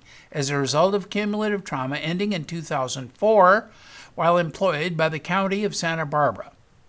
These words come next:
In two thousand, uh, two thousand fourteen opinion and decision after reconsideration found permanent disability of sixty percent based on an A M E who was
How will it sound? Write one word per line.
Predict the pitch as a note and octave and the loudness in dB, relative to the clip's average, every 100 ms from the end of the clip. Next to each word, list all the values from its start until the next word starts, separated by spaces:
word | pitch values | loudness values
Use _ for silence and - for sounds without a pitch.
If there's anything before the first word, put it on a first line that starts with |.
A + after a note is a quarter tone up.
| - _ _ - - | -20 _ _ -20 -12
In | A#2+ | -10
two | - D3 | -4 -2
thousand, | C#3 C#3+ B2+ C#3 C3 - - | 0 0 -2 -6 -8 -10 -4
uh, | B2+ - | -4 -4
two | F3+ F3+ | -6 0
thousand | F#3 D3+ D3 C3+ | 2 2 0 0
fourteen | G3 G#3 F3 E3+ E3+ | 2 2 0 -6 -6
opinion | C#3 F3 F#3 F#3 E3+ | -8 -4 -2 -2 -2
and | D3 D3+ | -6 -6
decision | D3 - G#3 F#3 D#3+ - | -4 -2 -2 -2 -6 -4
after | F#3+ A#3+ - D#3 | 0 0 0 -2
reconsideration | C#3 C3 C3+ B2 C3 A#2 A#2 A#2 G#2+ F3 A3 - - - - - | -2 -6 -8 -8 -8 -8 -8 -8 -8 -6 -6 -8 -18 -20 -10 0
found | F3+ F#3 - | 2 2 0
permanent | A3 A3+ A3 G#3 G3+ | 2 2 2 0 -2
disability | F3 F3 G3+ F3+ F3 E3 D#3+ | -6 -2 0 2 0 0 -4
of | C#3+ | -4
sixty | - G#3+ - E3 | -4 -4 -6 -10
percent | - C3+ - D3 C#3 - _ - - - - | -8 -8 -6 -6 -6 -10 _ -20 -20 -20 -4
based | D#3+ A3 A3 | 0 2 2
on | A3 G#3 | 2 2
an | G3 | -2
A | F#3 G#3 G3+ | -2 0 0
M | G3+ | 0
E | G#3+ D3+ | -2 -2
who | D#3+ | -4
was | D#3 C#3+ - | -4 -2 -4